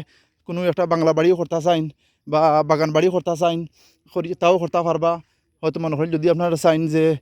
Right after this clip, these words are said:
এরকম একটা প্লট লইয়া, মাটি ভরাট করিয়া, বাউন্ডারি করিয়া, আপনারা এখানে আইতা একবারে নিটানটা আজীবনের লাগে।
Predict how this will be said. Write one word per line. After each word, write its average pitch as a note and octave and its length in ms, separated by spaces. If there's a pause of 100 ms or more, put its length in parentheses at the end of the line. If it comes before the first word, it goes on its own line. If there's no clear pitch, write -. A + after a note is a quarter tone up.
(280)
এরকম F3 280
একটা F3 180
প্লট F3+ 360
লইয়া, C3+ 260 (360)
মাটি D3 220
ভরাট G3 240
করিয়া, C#3 300 (400)
বাউন্ডারি E3+ 500
করিয়া, C3 320 (1000)
আপনারা F#3 320 (720)
এখানে F3+ 280 (380)
আইতা E3+ 360 (480)
একবারে E3 360
নিটানটা D3+ 460 (140)
আজীবনের D3 460
লাগে। A#2+ 240